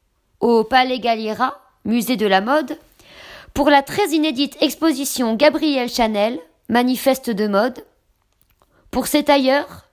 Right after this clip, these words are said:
ses bijoux, ses robes, son parfum numéro cinq.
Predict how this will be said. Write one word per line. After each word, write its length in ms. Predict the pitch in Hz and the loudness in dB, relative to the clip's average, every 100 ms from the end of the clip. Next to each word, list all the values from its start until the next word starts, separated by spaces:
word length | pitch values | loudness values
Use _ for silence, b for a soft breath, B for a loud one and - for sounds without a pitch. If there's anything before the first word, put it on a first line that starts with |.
| - | -14
ses 200 | - 240 | -4 -4
bijoux, 500 | 214 285 226 233 - _ _ | -2 -2 -2 -8 -10 _ _
ses 240 | - - 277 | -12 -2 0
robes, 360 | 214 202 202 - b b b b b b | 2 0 -2 -14 b b b b b b
son 220 | - 247 | -6 -2
parfum 340 | 240 269 - 285 | 0 0 0 0
numéro 380 | 262 254 247 269 | 0 0 0 -2
cinq. 540 | 262 196 202 - - | -2 -4 -6 -14 -20